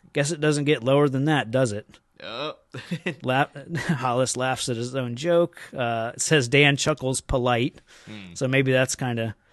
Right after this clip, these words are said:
Speaker 1: where the, uh, the idea of,
Speaker 2: <laughs> There is, uh, if there's a, there is a,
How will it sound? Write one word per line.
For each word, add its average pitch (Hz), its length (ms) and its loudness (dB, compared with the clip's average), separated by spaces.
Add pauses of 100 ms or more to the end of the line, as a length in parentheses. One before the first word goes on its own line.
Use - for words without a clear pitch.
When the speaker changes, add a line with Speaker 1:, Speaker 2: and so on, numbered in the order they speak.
(180)
Speaker 1:
where 117 200 -2
the, 107 360 -4
uh, 101 200 -8 (680)
the - 80 -10
idea 113 300 -4 (200)
of, - 480 -8 (160)
Speaker 2:
<laughs> - 200 -20
There 202 160 0
is, 180 320 4
uh, 131 320 -2
if 131 80 -6
there's 147 160 -4
a, 135 320 -4
there 156 120 0
is 143 120 -2
a, 113 80 -6